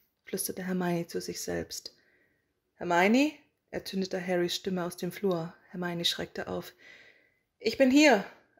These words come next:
antwortete sie laut und trat aus dem Zimmer. Harry drehte sich erleichtert um und kam auf sie zu. "Hast du etwas gefunden?", fragte er erwartungsvoll. Hermione schüttelte traurig den Kopf.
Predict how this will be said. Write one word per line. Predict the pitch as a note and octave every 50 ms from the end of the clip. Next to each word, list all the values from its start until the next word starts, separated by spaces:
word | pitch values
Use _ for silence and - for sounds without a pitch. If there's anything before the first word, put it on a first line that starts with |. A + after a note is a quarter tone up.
| _ _ _ -
antwortete | F#3 F#3 F3+ F#3 F#3 F3 F3+ F3 - F3
sie | - - F3+
laut | F3+ F3+ F3 F3+ F3+ F#3+
und | F3 F3
trat | - - F3+ F3+ -
aus | F3+ -
dem | - F3 F3 -
Zimmer. | - - F#3 F3 E3 F3 F3+ F3+ - _ _ _ _ _ _ _ -
Harry | - F3+ F#3+ F#3 F#3
drehte | - - F#3 F3+ -
sich | - - F#3 -
erleichtert | F#3 F3+ F3+ F3+ F3+ - F#3 F3 -
um | - F#3+ F#3
und | F#3 F3+ -
kam | - F#3 F3 F3 F3
auf | F3 -
sie | - F3 -
zu. | - - F#3+ F3 F3 - - _ _ _ _ _ _ _ _ _ _ _ _ _ _ _ _ _ -
"Hast | D3+ D3+ - -
du | D#3
etwas | D3+ D#3+ D#3+ - -
gefunden?", | E3+ - - - F#3 F#3+ G3+ - B3 B3+ C4 - _ _ _ _
fragte | - - F3 F3 - - - - -
er | - F3
erwartungsvoll. | E3+ F3+ F3 E3 E3 E3 F3+ E3 D#3+ - - - F3 E3+ D#3 F3+ - _ _ _ _ _ _ _ _ _ _ _ _
Hermione | - G3+ F#3+ F#3+ F#3+ F#3+ F#3 F#3
schüttelte | - - F#3+ - F#3 F3 F3 E3+
traurig | - - - F3+ F3 F3 E3+ -
den | E3+ E3+ E3+
Kopf. | - - E3+ E3 - - - -